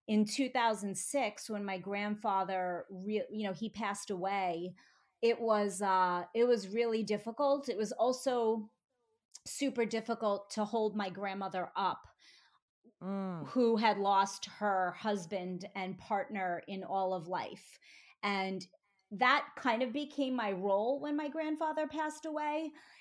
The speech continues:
Speaker 1: Uh, there was relief behind his passing because he had been pretty sick and he kept saying over and over again that he was ready to die. So I didn't feel like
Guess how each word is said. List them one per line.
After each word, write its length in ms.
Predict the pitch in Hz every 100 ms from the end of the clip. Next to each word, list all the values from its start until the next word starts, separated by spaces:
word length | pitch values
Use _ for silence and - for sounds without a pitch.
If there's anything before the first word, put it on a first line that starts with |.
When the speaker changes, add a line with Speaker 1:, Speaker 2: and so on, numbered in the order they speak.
| _
Speaker 1:
Uh, 240 | 233 226 214
there 180 | 240 247
was 200 | 269 233
relief 640 | 247 208 220 269 - - - _ _ -
behind 480 | 262 254 262 262
his 200 | 262 285 -
passing 760 | 269 254 254 269 262 269 285 -
because 480 | 214 214 220 202 196
he 420 | - 220 214 214
had 260 | 202 202 185
been 400 | 208 202 196 190
pretty 280 | - 240 220
sick 400 | 202 - 214 220 226
and 240 | 196 190 -
he 160 | -
kept 260 | 214 240 226
saying 340 | - 214 202 202
over 280 | 196 185 196
and 100 | 185
over 260 | 180 202
again 280 | 208 220 214
that 100 | 196
he 120 | 165 185
was 200 | 175 160
ready 260 | 180 175 214
to 120 | 240
die. 540 | 214 233 233 240 262 262 - - -
So 180 | - 240
I 100 | 220
didn't 420 | 214 233 240 214
feel 500 | - - 240 226 214 208
like 380 | 202 196 185